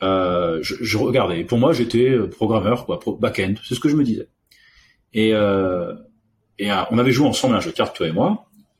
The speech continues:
Et, euh, à l'époque, euh, j'avais pas trop entendu ce que tu faisais dans la vie, mais on avait rentré en con-, on était rentré en contact, toi et moi,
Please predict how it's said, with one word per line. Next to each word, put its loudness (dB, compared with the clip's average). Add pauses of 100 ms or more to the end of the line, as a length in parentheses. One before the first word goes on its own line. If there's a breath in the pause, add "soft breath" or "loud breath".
(140)
Et, -6
euh, -10 (220)
à -12
l'époque, 0
euh, -2
j'avais -14
pas 0
trop -2
entendu -2
ce -6
que -2
tu -10
faisais -4
dans -10
la -18
vie, 2
mais 4
on 4
avait 4
rentré 0
en 2
con-, -6
on -2
était 0
rentré 0
en -2
contact, -2
toi 0
et 0
moi, -10